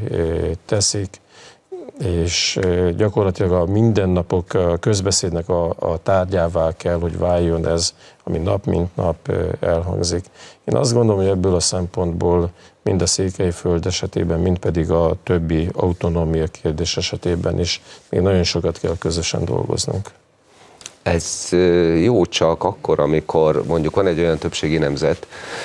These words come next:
Speaker 2: ö, amelyik, ö, retteg az autonómia gondolatától is, és, ö,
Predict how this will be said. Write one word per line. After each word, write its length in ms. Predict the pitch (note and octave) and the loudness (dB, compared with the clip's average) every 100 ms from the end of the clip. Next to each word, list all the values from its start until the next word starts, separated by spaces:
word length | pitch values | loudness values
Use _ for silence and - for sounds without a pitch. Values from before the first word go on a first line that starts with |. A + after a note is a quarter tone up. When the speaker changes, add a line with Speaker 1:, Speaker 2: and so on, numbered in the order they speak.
| - | -4
Speaker 2:
ö, 240 | - D#2+ D#2 | 0 2 2
amelyik, 560 | - E2 E2 E2 D#2 - | 2 2 2 2 0 0
ö, 320 | F2 E2 D#2+ | 2 4 2
retteg 640 | G2 G#2 - - A#1 - - _ _ _ _ _ _ _ _ _ _ | 0 -2 -4 -4 -2 -6 -14 _ _ _ _ _ _ _ _ _ _
az 140 | - E2 | -6 0
autonómia 760 | D#2+ D2 D#2+ D2+ D2 D2 C2 | 0 0 0 0 0 0 0
gondolatától 840 | D2+ E2+ D#2+ D2 C2+ - B1 - | 0 0 2 0 0 -2 -2 -4
is, 200 | - - | -6 -6
és, 300 | - - - | -4 -4 -2
ö, 300 | D#2 D2 D2 | 2 2 4